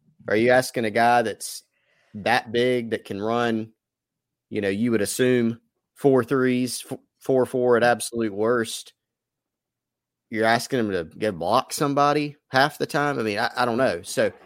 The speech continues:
um, it, it will almost be a challenge, I think, at the college level to figure out how to best utilize him. He'll, he'll do, I think he'll do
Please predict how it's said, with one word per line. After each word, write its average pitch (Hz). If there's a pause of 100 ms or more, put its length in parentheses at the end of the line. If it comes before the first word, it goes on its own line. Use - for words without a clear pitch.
(360)
um, 113
it, 143
it 127
will 131
almost 147
be 127
a 101
challenge, 123
I 104
think, 113
at -
the 101
college 110
level 104
to 101
figure 107
out 95
how 107
to 104
best 123
utilize 90
him. 85
He'll, 143
he'll 156
do, 139
I 113
think 127
he'll 127
do 107